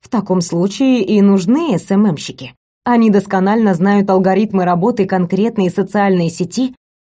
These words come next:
и помогают бизнесу продвигаться. Поначалу эс эм эм-щику достаточно было оформить профиль заказчика и привести в него клиентов.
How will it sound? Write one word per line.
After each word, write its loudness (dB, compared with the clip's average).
и 2
помогают 2
бизнесу -2
продвигаться. -4
Поначалу -2
эс 0
эм 4
эм-щику -2
достаточно -2
было 2
оформить -2
профиль 0
заказчика -6
и 2
привести 0
в 0
него 0
клиентов. -6